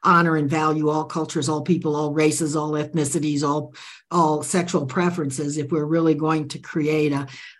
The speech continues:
a humanity that has respect and, and, and peace. But when you go into other cultures, you're just gonna learn more and expand your awareness and,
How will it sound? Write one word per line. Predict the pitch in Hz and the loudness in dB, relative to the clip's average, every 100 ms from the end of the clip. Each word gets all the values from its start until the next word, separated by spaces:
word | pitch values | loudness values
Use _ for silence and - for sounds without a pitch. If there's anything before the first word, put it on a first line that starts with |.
| - | -6
a | |
humanity | 151 185 165 165 160 147 151 | 0 2 4 2 0 0 -2
that | 151 | -2
has | 147 156 139 | -2 -4 -4
respect | 151 - - 165 - 160 | -6 -6 -2 -4 -2 -2
and, | 151 143 | -2 -2
and, | - 143 139 127 | -4 -2 -2 -2
and | 143 139 | -2 -2
peace. | 135 294 302 - - _ _ _ _ _ _ | 0 0 0 -4 -6 _ _ _ _ _ _
But | 165 147 294 453 - - - _ _ _ | -4 4 4 6 2 -2 -16 _ _ _
when | 185 190 208 | 4 4 8
you | 277 320 | 8 8
go | 311 269 269 | 8 4 6
into | 269 262 220 | 2 0 -2
other | 233 233 | -2 -4
cultures, | 233 294 339 175 170 170 | -4 -6 -4 0 2 2
you're | 247 | 0
just | 269 262 - | 0 -6 -4
gonna | 202 175 | -2 0
learn | 160 175 196 214 | 2 4 4 2
more | 208 208 202 202 | 0 0 -2 -2
and | 165 143 | -4 -4
expand | 135 - - 190 202 196 | -6 -6 -2 0 2 2
your | 196 185 | 2 4
awareness | 175 185 190 190 180 180 165 | 4 4 2 2 0 -2 -4
and, | 147 | -6